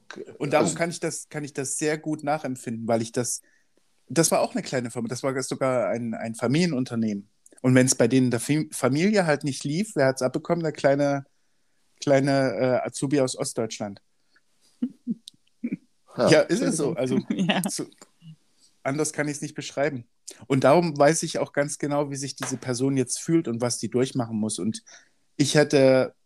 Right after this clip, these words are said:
Speaker 1: mir damals gewünscht, dass ich den Arsch in der Hose hab und, äh, auch kündige.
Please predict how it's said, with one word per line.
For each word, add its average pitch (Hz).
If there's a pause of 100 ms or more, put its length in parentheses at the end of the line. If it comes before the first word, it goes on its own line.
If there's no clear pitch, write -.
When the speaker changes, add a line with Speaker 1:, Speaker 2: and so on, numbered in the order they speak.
(340)
Speaker 1:
mir 131 (140)
damals 135 (200)
gewünscht, 131
dass 123
ich -
den 113
Arsch 123
in 135
der 123
Hose 127
hab 127
und, 107
äh, 104
auch 127
kündige. 165